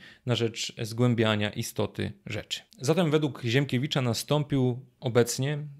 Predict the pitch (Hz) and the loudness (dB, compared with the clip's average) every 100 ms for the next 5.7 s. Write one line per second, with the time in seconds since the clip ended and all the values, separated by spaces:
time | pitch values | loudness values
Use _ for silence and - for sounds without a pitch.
0 | - _ 151 143 151 135 - 123 120 - | -20 _ 4 6 4 0 -2 -2 -2 -2
1 | 127 101 - - - 143 151 127 113 110 | 0 -2 -4 -6 2 4 4 2 -2 -4
2 | 117 - - 139 131 - - 131 127 117 | -6 -8 -4 -2 -2 -4 -2 0 0 -4
3 | - 117 120 135 123 101 - - - - | -4 -2 0 2 0 -4 -14 -20 -10 0
4 | 123 117 110 - 110 - - 101 - 110 | 2 2 -2 0 0 0 -8 -10 -6 -6
5 | 104 110 107 107 104 104 | -4 -4 -2 -2 -2 -4